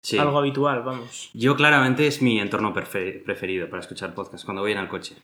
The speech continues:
Speaker 1: porque, no sé, voy, sí, lo escucho por el equipo de sonido del coche, estoy concentrado haciendo algo que tal, no sé, yo es lo que más.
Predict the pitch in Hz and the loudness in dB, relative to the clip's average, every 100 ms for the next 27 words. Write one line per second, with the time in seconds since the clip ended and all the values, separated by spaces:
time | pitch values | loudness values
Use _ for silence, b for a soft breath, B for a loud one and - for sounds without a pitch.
0 | - - 92 90 95 95 87 92 98 98 | -20 -14 -10 -10 -10 -10 -10 -8 -6 -6
1 | 98 98 92 92 92 95 127 135 156 - | -6 -6 -6 -8 -10 -14 -16 -20 -20 -18
2 | - 104 107 101 101 113 113 107 107 107 | -12 -10 -6 -6 -6 -6 -4 -2 0 -2
3 | 104 104 101 101 101 98 101 104 101 98 | -2 -2 -2 -2 -2 -2 -4 -4 -6 -6
4 | 101 104 104 98 95 147 151 143 135 131 | -6 -6 -8 -8 -4 -4 -2 -2 0 0
5 | 120 92 90 95 98 95 95 98 95 92 | -2 -2 -8 -8 -6 -6 -8 -8 -12 -10
6 | 85 107 104 95 95 98 95 95 95 92 | -6 -2 -2 -4 -8 -8 -6 -6 -6 -8
7 | 98 92 - 117 98 101 101 98 - _ | -10 -10 0 0 0 -4 -8 -10 -14 _
8 | _ 98 107 107 - 92 87 85 85 85 | _ -8 -6 -6 -8 -8 -8 -10 -12 -16